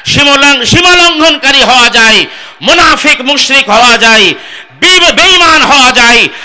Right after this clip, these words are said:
আপোষকামী মুনাফিক হওয়া যায়। ইসলাম আপোষ করার জন্য নয়। তাওহীদ শিরক কখনো আপোষ হতে পারে না, সুন্নাত বেদাত কখনো আপোষ হতে পারে না,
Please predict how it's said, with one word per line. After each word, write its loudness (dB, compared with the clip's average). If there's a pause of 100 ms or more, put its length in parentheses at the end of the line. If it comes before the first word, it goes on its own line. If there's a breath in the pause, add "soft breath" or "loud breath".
(140 loud breath)
আপোষকামী 0
মুনাফিক 0
হওয়া 2
যায়। 2 (340 loud breath)
ইসলাম 0
আপোষ -2
করার 0
জন্য -2
নয়। 0 (380 loud breath)
তাওহীদ 0
শিরক -4
কখনো 2
আপোষ 2
হতে 2
পারে 2
না, 2 (340 loud breath)
সুন্নাত 0
বেদাত 0 (300 loud breath)
কখনো 0
আপোষ 0
হতে 0
পারে 0
না, 2